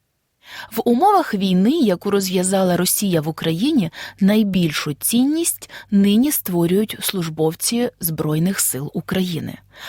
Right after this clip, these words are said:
Вони наближають нашу перемогу. Тому пропозиція щодо служби в лавах Збройних сил України, наприклад,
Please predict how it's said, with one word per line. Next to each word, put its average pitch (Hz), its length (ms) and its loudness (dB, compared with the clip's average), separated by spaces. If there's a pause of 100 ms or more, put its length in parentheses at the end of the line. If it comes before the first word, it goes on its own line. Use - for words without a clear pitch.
(140)
Вони 175 460 2
наближають 196 760 0
нашу 160 360 0
перемогу. 170 680 -2 (680)
Тому 240 320 4
пропозиція 226 800 0
щодо 185 340 -4
служби 190 520 0
в 160 60 -4
лавах 165 460 0
Збройних 160 460 0
сил 185 220 -2
України, 349 440 0 (320)
наприклад, 277 640 0